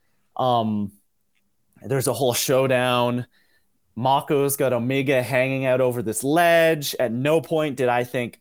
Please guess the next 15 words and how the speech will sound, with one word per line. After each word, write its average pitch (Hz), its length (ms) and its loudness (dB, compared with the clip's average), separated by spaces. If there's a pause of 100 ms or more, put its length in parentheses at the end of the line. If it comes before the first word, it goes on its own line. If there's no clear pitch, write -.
(120)
"Oh 208 180 2
my 214 220 2
gosh, 202 680 0 (140)
Omega's 185 520 0
gonna 185 260 0
die." 190 640 0 (440)
Um, 123 520 -2 (440)
but 139 460 -2
they 131 120 0
want 120 260 -2
us 120 140 -4
to 123 80 -10
feel 117 260 -4
that 113 220 -2
way. 127 280 -2